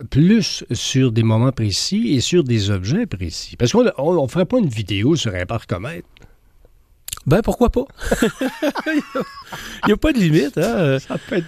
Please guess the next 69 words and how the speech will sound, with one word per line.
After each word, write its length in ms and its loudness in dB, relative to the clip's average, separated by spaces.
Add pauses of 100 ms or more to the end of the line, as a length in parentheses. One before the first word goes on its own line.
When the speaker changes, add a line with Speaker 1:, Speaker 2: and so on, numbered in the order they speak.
Speaker 1:
bien 120 -4
Speaker 2:
Oui. 160 4
Speaker 1:
intéressant. 400 -8
Speaker 2:
Puis 80 4
la 120 4
photo 320 -2
peut 160 -2
se 120 0
marier 280 2
avec 240 2
la 120 4
vidéo. 440 4
Speaker 1:
Ouais. 60 0
Speaker 2:
C'est 140 -2
sûr 200 2
que 100 0
c'est 140 0
dur 180 4
d'en 140 4
faire 200 2
en, 140 2
en, 280 -2
en 40 2
même 200 2
temps, 240 0
là, 180 0
mais, 280 2
euh, 220 0
Speaker 1:
Éric, 320 4
est-ce 180 0
qu'on 200 4
développe 540 0
aussi 300 0
l'œil 540 -2
à 80 -6
un 40 -2
moment 260 -2
Speaker 2:
Oui. 140 6
Speaker 1:
donné ? 120 0
Parce 120 -4
qu'au 120 0
départ, 380 0
on 120 -2
se 140 -6
dit, 180 -4
on 240 2
photographie 520 0
n'importe 420 -2
quoi. 480 0
C'est, 180 -4
ben, 160 -2
ben, 120 0
ben, 140 -2
Speaker 2:
Ouais. 140 4
Speaker 1:
oui. 40 -12 (360)
Mais 60 -4
à 20 0
un 40 2
moment 240 4
donné, 160 4
on 60 2
développe 400 -2
l'œil. 580 -2
La, 220 -4
on 120 2
développe 400 2
la 100 0
façon 680 0
de 140 -2